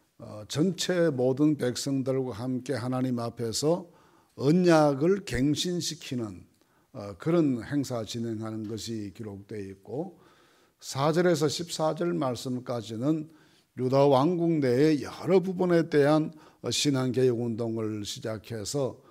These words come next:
성전에서부터 시작해서 나라 곳곳에 있었던 우상 숭배 요소들을 다 척결해내고, 어, 나라를 정결케 만드는 그런, 어, 과제를 수행하는 장면이 기록되어 있고, 십오 절에서 이십 절 말씀까지는 그런,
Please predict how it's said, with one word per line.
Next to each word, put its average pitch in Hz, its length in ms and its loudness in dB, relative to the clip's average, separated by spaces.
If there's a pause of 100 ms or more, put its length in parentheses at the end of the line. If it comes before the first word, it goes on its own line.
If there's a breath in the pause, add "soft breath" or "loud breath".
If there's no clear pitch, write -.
(280 soft breath)
성전에서부터 135 1000 0
시작해서 113 520 -6
나라 120 340 -4
곳곳에 147 500 -2
있었던 156 540 -4 (260 soft breath)
우상 123 440 -4
숭배 113 300 -4
요소들을 104 460 -6
다 104 160 -6
척결해내고, 113 1120 -2 (360 loud breath)
어, 104 180 -8
나라를 110 420 -2
정결케 131 560 0
만드는 110 640 -2 (240 loud breath)
그런, 151 340 2
어, 104 340 -4
과제를 117 480 -4
수행하는 117 560 -4
장면이 107 540 -10
기록되어 104 460 -12
있고, 117 580 -8 (420 soft breath)
십오 170 480 0
절에서 175 360 0
이십 156 260 0
절 151 160 0
말씀까지는 131 800 -2
그런, 170 500 -4